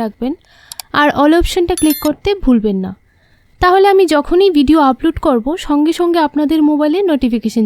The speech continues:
চলে যাবে। আসুন তাহলে রেসিপিটি দেখে নেওয়া যাক। এখানে আমি চারটা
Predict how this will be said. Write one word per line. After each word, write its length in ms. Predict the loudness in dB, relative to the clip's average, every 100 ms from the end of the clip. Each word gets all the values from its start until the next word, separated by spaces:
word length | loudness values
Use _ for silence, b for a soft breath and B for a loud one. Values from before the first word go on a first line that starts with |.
| -2
চলে 180 | -6 -6
যাবে। 200 | -8 -10 -14 b b b b b b
আসুন 300 | -2 0 0 2
তাহলে 280 | 2 2 0 -4 -4
রেসিপিটি 400 | -2 0 -2 -2 -4
দেখে 200 | -4 -2 -2
নেওয়া 180 | 0 -2
যাক। 160 | -2 -6 _ _ _ _ _ _ -10
এখানে 220 | -4 0 2
আমি 120 | 2 2
চারটা 420 | 0 -2 _ -2